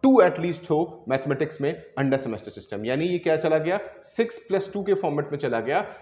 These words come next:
जहां पर छह कोई भी कंप्यूटर साइंस का सब्जेक्ट होना चाहिए और दो कोई मैथ का सब्जेक्ट हो, जो सेमेस्टर वाइज पैटर्न पर जाता है। फिर क्या कहता है वन बी का,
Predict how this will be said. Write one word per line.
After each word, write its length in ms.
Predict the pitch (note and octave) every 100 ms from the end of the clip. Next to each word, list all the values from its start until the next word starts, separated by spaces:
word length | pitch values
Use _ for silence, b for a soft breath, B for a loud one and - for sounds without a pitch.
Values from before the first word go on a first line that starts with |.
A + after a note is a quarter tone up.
| -
जहां 180 | D3 E3
पर 140 | F#3 -
छह 220 | - G#3
कोई 220 | A3 G#3
भी 100 | G3
कंप्यूटर 340 | - F3 D3+ E3
साइंस 260 | E3 D3+
का 140 | D3 D3+
सब्जेक्ट 440 | D3+ A#2+ B2+ C3
होना 140 | A#2 A2+
चाहिए 380 | B2 B2 E3+ F3+ B -
और 160 | C3+
दो 120 | C3 D3
कोई 160 | D#3
मैथ 200 | C3 B2
का 140 | B2 C3
सब्जेक्ट 360 | A2+ G#2 G#2+
हो, 240 | F3+ - - A#2+
जो 100 | A3+
सेमेस्टर 440 | - G3 G3 A#3+
वाइज 340 | A3 C3+ B2+ -
पैटर्न 300 | C3 A2+ G#2+
पर 160 | G2 F#2
जाता 320 | - - -
है। 120 | G2 F#2 b b _
फिर 100 | A#3+
क्या 140 | A#3+ A3
कहता 320 | G#3+ F3+ F3
है 140 | E3+ G#3+ C3
वन 220 | C#3 D3+
बी 120 | D3+
का, 180 | E3 D3+